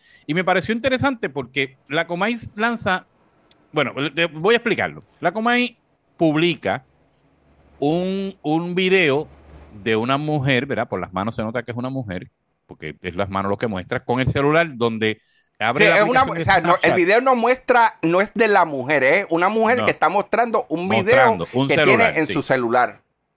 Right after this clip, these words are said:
Speaker 1: Ok, eh, muestra la aplicación de Snapchat y la persona va abriendo uno a uno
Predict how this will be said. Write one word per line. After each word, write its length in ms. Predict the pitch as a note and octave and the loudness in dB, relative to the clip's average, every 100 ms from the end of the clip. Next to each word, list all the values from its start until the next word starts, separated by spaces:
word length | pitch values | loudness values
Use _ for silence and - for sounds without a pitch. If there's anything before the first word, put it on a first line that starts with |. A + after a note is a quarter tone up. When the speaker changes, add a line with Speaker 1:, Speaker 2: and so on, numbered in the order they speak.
| _ | _
Speaker 1:
Ok, 160 | B2+ A#2+ | -6 -4
eh, 420 | G2 - A2+ B2+ | -8 -6 -4 -4
muestra 440 | A#2+ C#3 D#3 - G#3 | -4 -2 -2 0 -2
la 80 | D3+ | 0
aplicación 480 | C3 B2 - C#3+ | -2 -4 -4 -4
de 480 | D#3+ E3 D#3+ D#3+ D#3 D3 | -2 0 0 -2 -4 -8
Snapchat 600 | - F3 E3+ - D3+ - _ | -6 -6 -4 -2 -2 -2 _
y 80 | - | -4
la 100 | A2 | -4
persona 320 | A2 A2 F3 E3 | -4 -6 -2 2
va 160 | B2 | 2
abriendo 540 | C#3 C#3 D3 C#3 C3 - | 2 0 -4 -2 -4 -4
uno 240 | G2 A2 | -6 -2
a 60 | A#2+ | 0
uno 400 | B2+ B2+ A#2+ D#3 | 0 -2 -6 -10